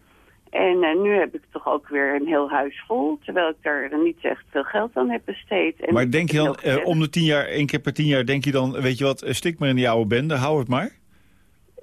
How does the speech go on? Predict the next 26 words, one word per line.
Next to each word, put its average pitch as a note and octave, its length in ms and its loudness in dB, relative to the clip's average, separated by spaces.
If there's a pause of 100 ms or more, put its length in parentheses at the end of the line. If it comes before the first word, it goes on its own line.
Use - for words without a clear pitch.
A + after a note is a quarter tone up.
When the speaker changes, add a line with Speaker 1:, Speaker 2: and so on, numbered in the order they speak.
Speaker 1:
Nee, D4+ 500 2
dan A3 180 0
denk G3 240 -2
ik G3 160 -6
van, G3 240 0
nou, F3 420 0
eh, D#3+ 260 2 (240)
ik F3+ 160 -8
ga E3 180 -2
er D#3 120 -8
geen D#3 240 -10
ruzie F#3 340 -4
om F#3+ 140 0
maken F3 600 0
en D#3+ 80 -2
dan D#3 220 0
is D#3 140 -6
zo'n D3+ 220 0
huis D3 280 -2
ingericht D3+ 840 -6 (200)
en D3 240 0
dan C#3+ 160 0
ga - 200 -6
ik - 140 -12
gewoon C3+ 380 -4
weg. C#3+ 240 0